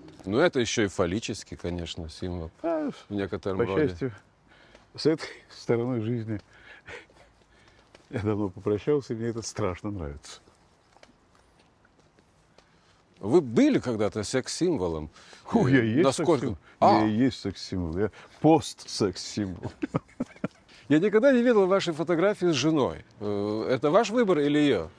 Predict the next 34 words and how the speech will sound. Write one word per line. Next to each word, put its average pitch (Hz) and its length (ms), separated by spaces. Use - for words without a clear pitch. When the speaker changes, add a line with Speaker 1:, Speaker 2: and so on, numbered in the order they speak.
Speaker 2:
Это 123 240
мой 147 300
выбор, 165 380
но 160 120
её 170 240
тоже, 185 320
но 151 220
это 143 120
мой 151 220
выбор, 160 320
потому 139 320
что - 140
я 135 200
по 127 80
своему 160 520
опыту 131 440
знаю, 143 420
что 113 340
даже 117 500
любимых 117 560
мною, 110 220
скажем, 92 380
не - 840
знаю, - 140
Beatles, 87 540
Speaker 1:
Да. 82 180
Speaker 2:
так 85 80
сказать, 78 200
у 101 60
всех 117 240
людей, 110 200
которых 87 300
я 90 80
люблю, 156 260